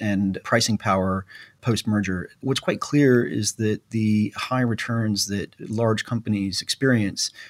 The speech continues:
really comes not from a more efficient use of assets, but rather from pricing power. And sometimes this is exerted over the consumer, sometimes it's exerted over workers, uh, through lower wages,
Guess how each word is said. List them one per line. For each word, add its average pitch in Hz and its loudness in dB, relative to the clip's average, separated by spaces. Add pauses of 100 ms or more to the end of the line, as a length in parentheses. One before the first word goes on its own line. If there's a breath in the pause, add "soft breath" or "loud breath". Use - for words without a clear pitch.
(140 loud breath)
really 139 6
comes 110 0
not 123 2
from 117 0
a 110 2
more 104 2
efficient 98 -4
use 101 -2
of 90 -10
assets, 101 -4 (340 loud breath)
but 107 -2
rather 107 2
from 98 -2
pricing 104 0
power. 71 -6
And 104 -4
sometimes 104 -2
this 104 -4
is 101 -4
exerted 98 -2 (380 soft breath)
over 107 0
the 98 -2
consumer, 143 2
sometimes 98 -4
it's - -8
exerted 101 -4
over 92 -4
workers, 127 -2
uh, 98 -6
through 101 -4
lower 90 -4
wages, 120 0